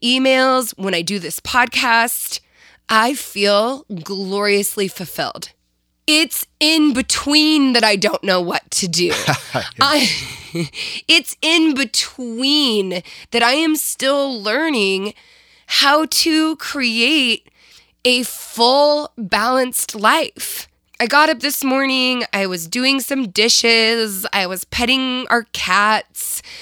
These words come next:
Speaker 1: sitting in the sun. I went in the backyard and cleaned up all the trash that's just randomly about,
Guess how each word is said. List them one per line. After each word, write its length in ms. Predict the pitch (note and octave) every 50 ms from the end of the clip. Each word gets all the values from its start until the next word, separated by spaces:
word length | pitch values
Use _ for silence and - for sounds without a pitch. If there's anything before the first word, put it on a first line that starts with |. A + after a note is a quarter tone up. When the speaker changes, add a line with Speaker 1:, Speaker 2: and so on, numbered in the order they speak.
| - -
Speaker 1:
sitting 400 | - - - A3 G#3 A3 A#3 A#3
in 100 | A3+ A3+
the 100 | A3 A3
sun. 920 | A3 - - - A3 G3 G3 G3+ G3+ G3+ G3+ G3+ G3+ G3 G3+ G3 G3 G#3 G3+ - - - - - -
I 80 | F#3+ F#3+
went 180 | F3 G#3 A#3 A#3+
in 100 | B3 A#3+
the 40 | A3
backyard 600 | G#3 A3+ A3 A3+ - - G3+ F#3+ G3+ G#3 G#3 G3
and 160 | F#3+ F3+ F3
cleaned 360 | - - - F#3+ F#3+ G3+ G3+
up 140 | G3+ F#3+ -
all 120 | F#3+ G3
the 100 | F#3+ G#3
trash 560 | G3+ - - - - E3+ D#3 F#3 G3 F#3 - -
that's 220 | - F#3+ - -
just 220 | - C3 A#2+ - -
randomly 480 | D#3 D#3+ E3 F3+ F#3 G3 F#3+ F#3 F#3 F#3
about, 360 | F#3 E3+ F3 - F3 F3+